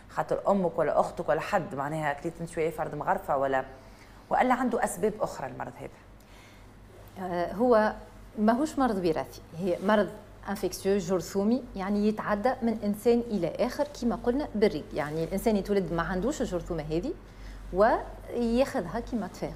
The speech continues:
Speaker 2: قلنا من الوالد، من الوالده، من الخوات، من ال-، من الناس المقربين، المحيط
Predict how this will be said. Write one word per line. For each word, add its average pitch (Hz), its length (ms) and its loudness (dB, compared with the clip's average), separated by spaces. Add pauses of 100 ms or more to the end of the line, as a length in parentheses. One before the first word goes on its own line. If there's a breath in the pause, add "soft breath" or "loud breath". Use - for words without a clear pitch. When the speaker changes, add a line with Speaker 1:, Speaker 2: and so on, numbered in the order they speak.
Speaker 2:
قلنا 165 320 -2
من 214 100 0
الوالد، 175 460 2
من 190 60 -4
الوالده، 170 400 0
من 185 80 -2
الخوات، 170 460 0
من 180 40 -2
ال-، 190 240 2 (220 loud breath)
من 311 80 2
الناس 330 220 4
المقربين، 240 760 4
المحيط 220 480 2